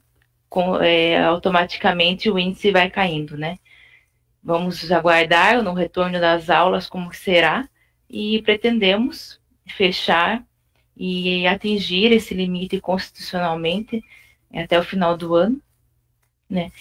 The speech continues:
E se Deus quiser, nas próximas audiências nós iremos fazer, né, de forma <laughs> presencial na Câmara, assim como diz o, assim como determina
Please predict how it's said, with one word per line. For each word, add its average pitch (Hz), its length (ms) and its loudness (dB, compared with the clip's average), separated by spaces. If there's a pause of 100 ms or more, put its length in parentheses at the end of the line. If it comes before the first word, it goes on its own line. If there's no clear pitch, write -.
(220)
E 214 80 2
se 214 160 4
Deus 202 280 6
quiser, 185 500 4
nas 185 260 -2
próximas 175 560 2
audiências 175 760 2
nós 185 380 2
iremos 180 420 2
fazer, 180 460 0 (400)
né, 175 280 2
de 170 100 -10
forma 175 1000 0
<laughs> - 640 -18
presencial 180 1040 2 (380)
na 165 160 -2
Câmara, 185 560 0
assim 180 360 -8
como 175 1040 -4
diz 160 340 -10
o, 156 540 -4
assim - 320 -14
como 180 180 -10
determina 180 680 -2